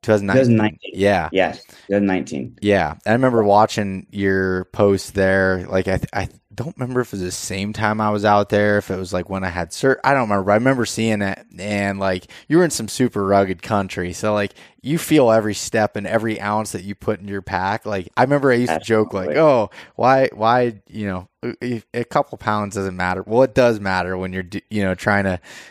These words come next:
Speaker 1: you know, do eight to fourteen miles in a day hiking up and down through those, those mountains. Like, that's no joke. <laughs>
Speaker 2: Yeah, for real. And, you know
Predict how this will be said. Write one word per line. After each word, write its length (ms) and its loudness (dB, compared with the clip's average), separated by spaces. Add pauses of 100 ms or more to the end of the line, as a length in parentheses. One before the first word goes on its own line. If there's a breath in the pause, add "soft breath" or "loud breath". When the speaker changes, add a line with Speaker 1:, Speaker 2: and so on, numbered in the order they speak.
Speaker 1:
you 160 0
know, 120 -2
do 520 0 (340)
eight 200 2
to 60 -4
fourteen 540 -2
miles 460 4
in 100 0
a 60 -6
day 400 2
hiking 360 0
up 200 -2
and 160 -8
down 340 0
through 260 -2
those, 380 -2
those 260 -2
mountains. 440 0
Like, 180 -4
that's 260 2
no 140 -2
joke. 480 -6
<laughs> 420 -2 (540 loud breath)
Speaker 2:
Yeah, 260 4
for 240 -2
real. 420 4
And, 500 0
you 160 -2
know 380 2